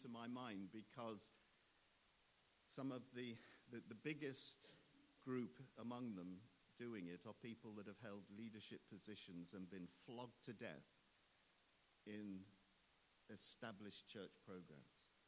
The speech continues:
till they're tired out, and then they go seeking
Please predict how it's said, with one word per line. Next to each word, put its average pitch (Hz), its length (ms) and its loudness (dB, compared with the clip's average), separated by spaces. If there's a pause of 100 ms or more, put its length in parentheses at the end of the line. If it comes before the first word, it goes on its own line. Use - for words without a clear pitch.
(840)
till 110 100 -2
they're 98 140 0 (220)
tired 120 260 0
out, 90 300 -6 (880)
and 92 160 0
then 95 280 4 (520)
they 95 220 0
go 92 260 2 (600)
seeking 101 520 0